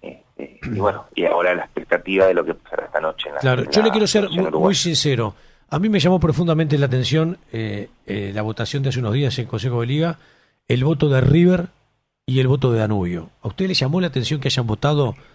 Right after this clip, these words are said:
Speaker 2: Danubio y River la postergación, justamente cuando además son dos equipos que necesitan competir porque están en torneos internacionales?
Speaker 1: Sí, pero, sí, pero soy muy, muy respetuoso de,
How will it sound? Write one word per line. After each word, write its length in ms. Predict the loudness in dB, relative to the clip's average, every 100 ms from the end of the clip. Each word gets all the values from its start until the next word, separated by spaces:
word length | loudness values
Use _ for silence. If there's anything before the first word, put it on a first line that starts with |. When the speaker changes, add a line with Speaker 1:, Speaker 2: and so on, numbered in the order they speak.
| _
Speaker 2:
Danubio 440 | -2 0 0 2 2
y 20 |
River 240 | 2 0
la 120 | 0
postergación, 480 | 0 -2 -2 0 0
justamente 420 | 0 2 2 2
cuando 220 | 2 2 4
además 340 | 4 2 0 -14 _
son 240 | -2 0 2
dos 200 | 0 0
equipos 360 | 0 0 0
que 220 | 2 0 0 -10 _
necesitan 640 | -2 0 2 2 0 2 2
competir 460 | 4 2 2 2
porque 200 | 2 0
están 180 | 0 0
en 100 | 0
torneos 300 | -2 -2 -4
internacionales? 720 | -2 -2 0 -2 -2 -2 -6 -14 _ _ _ _ _ _ _ _ _ _ -16 -4
Speaker 1:
Sí, 160 | -2 0
pero, 460 | 2 2 2 -2 -6
sí, 100 | -6
pero 200 | -2 0 0
soy 160 | 0
muy, 220 | 0 -2
muy 340 | -2 -4 -2 -2
respetuoso 720 | -2 -4 -2 -2 0 0 0
de, 280 | -2 -8